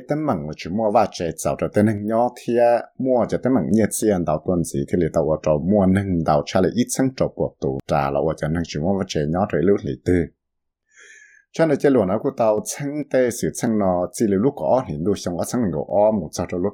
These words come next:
bé hiện đồ xong ở chân ngủ bé. Để cú bỏ tao hạt địa, tao mua tên hưng muốn thiệt và chơi nhon tao tuần gì cho lấy trả cho chi phẳng bùa. Và bỏ hạt địa lúc sang Queensland nó giờ tên hưng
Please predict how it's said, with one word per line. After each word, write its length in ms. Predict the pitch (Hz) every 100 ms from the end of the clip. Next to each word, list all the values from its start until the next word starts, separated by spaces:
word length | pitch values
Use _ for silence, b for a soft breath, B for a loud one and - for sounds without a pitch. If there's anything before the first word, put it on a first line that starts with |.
| -
bé 80 | 110
hiện 300 | 101 76 90
đồ 80 | 92
xong 180 | 85 87
ở 60 |
chân 140 | 95 113 95
ngủ 200 | 73 -
bé. 220 | 98 104 107 _ _ _ _ _ _ _ -
Để 80 | 90
cú 180 | - 131 104
bỏ 220 | 78 -
tao 140 | 101
hạt 160 | 95 87 -
địa, 240 | 85 82 - _ _ _
tao 280 | 104 101 101
mua 360 | 107 127 131 117 -
tên 240 | 110 110
hưng 260 | 113 107 98
muốn 220 | 80 78
thiệt 220 | - 78 92
và 100 | 101
chơi 200 | - 85
nhon 380 | 82 95 113 107
tao 180 | 87 82
tuần 200 | 104 92
gì 160 | 80 71 73
cho 120 | -
lấy 100 | 80 82
trả 160 | 78
cho 140 | 71 73
chi 140 | 117 -
phẳng 140 | 73 - -
bùa. 240 | 78 71 - _ b b b b b _
Và 140 | 101 101 -
bỏ 140 | 90
hạt 160 | 92 95
địa 140 | 107
lúc 140 | 107 156
sang 220 | 113 117
Queensland 480 | - 123 - 98 90
nó 60 | 101
giờ 200 | 101 98
tên 220 | 117 117 113
hưng 160 | 113